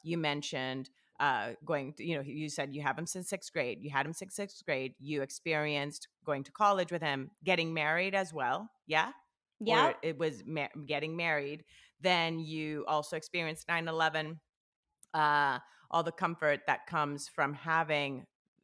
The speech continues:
Speaker 1: this companion throughout your entire life. So, um, when he passed away, you said, you mentioned you didn't handle it well. So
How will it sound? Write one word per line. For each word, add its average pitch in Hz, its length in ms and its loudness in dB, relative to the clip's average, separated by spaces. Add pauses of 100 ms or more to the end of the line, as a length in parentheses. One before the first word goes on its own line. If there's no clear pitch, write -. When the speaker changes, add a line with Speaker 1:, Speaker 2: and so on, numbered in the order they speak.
Speaker 1:
this - 500 -6 (520)
companion 143 840 -2 (280)
throughout 151 420 4
your 156 160 -2
entire 143 380 0
life. 147 280 0 (360)
So, 170 540 4 (340)
um, 165 500 8 (720)
when 185 480 0
he 196 160 -8
passed 180 380 2
away, 139 320 0
you 139 180 -4
said, - 240 -4
you 165 120 -4
mentioned 151 640 -4 (140)
you 156 180 -6
didn't 143 220 -4
handle 127 420 -6
it - 140 -6
well. 87 200 -4
So 143 400 0